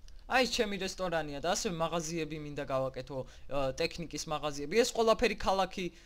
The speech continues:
აა, ქალაქისთვის მოხდება. მჰმ. კარგი.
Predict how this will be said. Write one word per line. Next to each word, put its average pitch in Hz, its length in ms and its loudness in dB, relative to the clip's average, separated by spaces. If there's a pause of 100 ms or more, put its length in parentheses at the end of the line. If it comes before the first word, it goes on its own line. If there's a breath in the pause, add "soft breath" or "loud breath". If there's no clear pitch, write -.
(120)
აა, 151 380 2
ქალაქისთვის 170 960 -2
მოხდება. 123 420 -6 (260)
მჰმ. 175 280 -6 (640 loud breath)
კარგი. 151 380 2